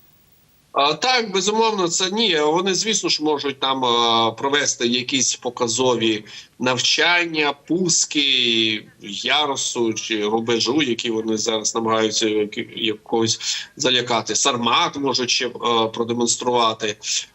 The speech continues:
Але, в принципі, знову ж таки, а, ядерну зброю в конвенційній війні вони використовувати не будуть. А у цьому нема сенсу. Чому? Тому що використання на полі бою, ну, воно нічого не вирішить.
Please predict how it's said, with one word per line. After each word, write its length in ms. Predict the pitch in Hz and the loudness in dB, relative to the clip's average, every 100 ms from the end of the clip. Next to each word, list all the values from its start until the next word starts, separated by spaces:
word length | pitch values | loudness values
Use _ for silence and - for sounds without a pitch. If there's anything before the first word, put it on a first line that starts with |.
| _ | _
Але, 300 | - 131 190 | 0 2 2
в 60 | 190 | 0
принципі, 680 | 170 160 208 240 180 165 123 | -2 0 0 2 -2 0 -2
знову 280 | 127 127 117 | 0 2 0
ж 140 | - | -2
таки, 460 | 101 - - - - | -6 -10 -12 -12 -8
а, 380 | 110 104 104 101 | -2 0 2 2
ядерну 640 | 98 147 151 143 117 110 104 | 0 0 0 0 0 0 -2
зброю 500 | 101 110 156 147 107 | -2 0 2 0 -2
в 60 | |
конвенційній 760 | - 104 107 110 - 120 110 104 | -6 -6 -4 -2 -2 -2 -2 0
війні 420 | 113 113 151 202 | 0 2 0 0
вони 360 | 110 104 127 | -2 -4 -4
використовувати 800 | 120 - 107 - - 113 107 107 | -4 -8 -8 -8 -2 -2 -2 -4
не 240 | 104 117 113 | -2 0 0
будуть. 480 | 101 98 - - - _ _ _ _ _ | -2 -8 -10 -16 -20 _ _ _ _ _
А 160 | 110 113 | 0 0
у 80 | |
цьому 280 | 110 151 165 | 2 0 0
нема 220 | 160 151 | 2 0
сенсу. 500 | 143 143 113 101 - - _ _ _ | 0 -2 -4 -8 -12 -12 _ _ _
Чому? 420 | - 135 185 247 - - - _ | -4 0 2 0 -2 -18 -20 _
Тому 200 | 143 175 | 0 0
що 160 | 175 170 | 2 0
використання 640 | 160 170 156 180 185 175 | 0 0 0 0 0 0
на 120 | 170 | 0
полі 300 | 170 175 170 | 0 0 0
бою, 640 | 170 190 247 180 151 196 220 - - 143 | 0 0 2 2 2 0 -4 -14 -18 -8
ну, 120 | 151 | -2
воно 200 | 180 175 | 0 2
нічого 360 | 165 165 139 | 2 0 -2
не 120 | 143 143 | -2 0
вирішить. 520 | 131 131 - - | -2 0 -4 -6